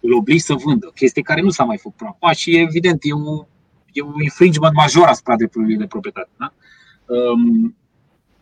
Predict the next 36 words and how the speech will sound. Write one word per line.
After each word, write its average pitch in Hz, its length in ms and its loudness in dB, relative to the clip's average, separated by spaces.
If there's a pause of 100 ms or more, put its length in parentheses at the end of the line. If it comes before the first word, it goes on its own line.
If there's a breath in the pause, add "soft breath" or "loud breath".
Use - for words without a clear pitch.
(480)
după 151 280 -2
aia, 202 180 4
dacă 175 280 4
el, 180 260 6 (1080)
uh, 131 180 -8
zice, 156 300 -8
„Da, 233 120 2
mă, 226 120 0
bine, 147 200 -2
nu 147 120 -4
mai 180 140 2
sunt - 200 -8
eu”, - 100 -18
îi 110 80 -10
le 127 100 -4
donează 160 420 2
lui 165 460 2 (600)
gagică - 380 -4
sa, - 220 -20 (180)
da? - 80 -18 (100)
Îi 113 60 -16 (100)
donează 139 280 -6
soției. 120 540 -8 (280)
Nu 135 180 0
merge, 147 300 0
afinii 147 380 -6
nu 147 120 -4
merg. 117 260 -6
Bine, 180 220 2
îi 131 260 -2
donezi 202 380 2
afinul 226 320 2
de 208 100 2
gradul 208 320 2
cinci - 420 -4
la 120 140 -8